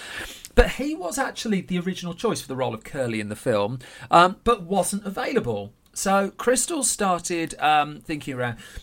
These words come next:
and the name Charles Bronson came up. Now, I've been having a little bit of, um, a Charles Bronson fest of late. I've just watched Once Upon a Time in the West and, um, Grace, and, and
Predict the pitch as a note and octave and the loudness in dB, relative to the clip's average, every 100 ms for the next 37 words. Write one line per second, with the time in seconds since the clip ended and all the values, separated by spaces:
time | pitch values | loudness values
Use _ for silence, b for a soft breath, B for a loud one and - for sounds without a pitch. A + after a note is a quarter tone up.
0 | B F3+ G3 G3+ G#3 G#3 G3+ G3 - G#3+ | B 0 2 2 0 0 0 -2 -4 -4
1 | G3 F#3+ G3 G3 G3 - A#2 G#2+ _ _ | -4 -4 -2 -2 -2 -4 -6 -8 _ _
2 | - C3 G#2+ E3+ F#3 A3 A3+ G3 E3 F3 | -8 -6 -4 2 4 4 0 -4 -2 -2
3 | F#3 D#3 E3+ A#3 F3 C#3 B2+ C3 B2+ B2+ | -2 -2 0 -2 2 2 4 4 4 4
4 | C3 - D3 C3 D#3 C3+ D3+ D3+ D3+ C3 | 0 -8 -8 -2 2 2 2 0 0 -2
5 | A#2+ A2 - - A2+ A#2+ B2+ B2 - D3+ | -2 -2 -4 0 2 2 -2 -8 -8 -8
6 | - C3 C#3 - - C#3+ B2+ - C3+ B2 | -8 -6 -4 -4 -4 -6 -4 -6 -8 -4
7 | C#3+ C3 B2 A#2+ A#2+ D#3 D3+ - B B | -2 -2 -2 -4 -4 -4 -6 -12 B B
8 | B B C#3 C#3 C#3 C#3 C3 - - C#3 | B B -4 -2 -2 -6 -10 -12 -6 -4
9 | C#3 C3+ - D#3 D3 - D3 E3 D#3+ - | -4 -6 -6 -2 -2 -2 -4 -2 -4 -2
10 | F3+ | -2